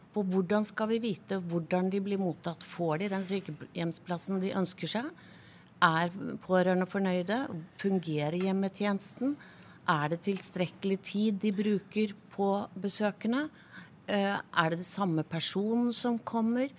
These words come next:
Føler de seg trygge? Eh, vi har jo opplevd også nå når jeg har vært oppe i, i Svindal, der er det mange eldre som sier til meg, nei, de vil ikke, eh, flytte til vår, altså, n-, der hvor sentrum er, hvor eldre,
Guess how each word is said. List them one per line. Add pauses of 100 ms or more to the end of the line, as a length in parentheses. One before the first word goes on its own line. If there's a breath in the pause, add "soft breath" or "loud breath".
(160 loud breath)
Føler
de
seg
trygge? (580 loud breath)
Eh, (340 loud breath)
vi
har
jo
opplevd
også
nå
når
jeg
har
vært
oppe
i, (160)
i
Svindal,
der
er
det
mange
eldre
som
sier
til
meg,
nei, (300 loud breath)
de
vil
ikke, (480 loud breath)
eh,
flytte
til
vår,
altså,
n-, (240)
der
hvor
sentrum
er,
hvor
eldre,